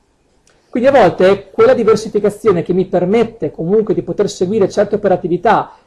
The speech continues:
che purtroppo attraversano a volte strisce negative, quella diversificazione posso ottenerla già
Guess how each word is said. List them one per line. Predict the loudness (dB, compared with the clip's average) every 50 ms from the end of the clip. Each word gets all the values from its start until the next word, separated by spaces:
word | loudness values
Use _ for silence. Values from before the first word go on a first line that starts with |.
| _ _
che | _ -2 -2 0
purtroppo | -2 -2 0 0 0 0 -2
attraversano | -2 0 0 2 2 2 0 -2 -4 -2
a | 0
volte | 0 0 0 -4
strisce | -6 -6 -8 -8 -6 -6 -6
negative, | -4 -4 -4 -4 -6 -8 -6 -6 -6 -6 -6 -8 _ _ _ _ _
quella | _ 0 2 2
diversificazione | 4 4 2 2 0 -2 -2 -2 -2 -2 -2 -2 0
posso | 0 -2 -2 -2 -4
ottenerla | -4 -4 -2 -2 -2 0 0 -2 -2
già | 0 0 0 0 -2 -4 -6 -12